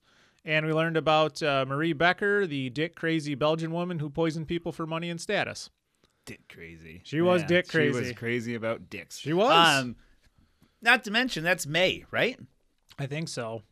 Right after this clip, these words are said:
Speaker 2: That's the most important month of the year other than October.
Speaker 1: Why?
Speaker 2: Because can you think of, like,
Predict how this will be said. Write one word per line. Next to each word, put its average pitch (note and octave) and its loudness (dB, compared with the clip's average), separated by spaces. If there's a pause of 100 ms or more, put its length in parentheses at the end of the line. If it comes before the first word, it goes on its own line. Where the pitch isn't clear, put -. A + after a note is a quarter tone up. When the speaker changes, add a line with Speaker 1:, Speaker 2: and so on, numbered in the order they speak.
(100)
Speaker 2:
That's C#3 -10
the D#3 -4
most E3 2
important D3 0
month C#3+ -2
of C3 -4
the C3 -2
year D3+ 4
other A2+ -2
than A2 -6
October. A2 -4 (1000)
Speaker 1:
Why? C#3+ 2
Speaker 2:
Because D#4+ 6 (180)
can F#3+ 2
you A3 2
think A3 -6
of, E3 -2
like, D3+ 0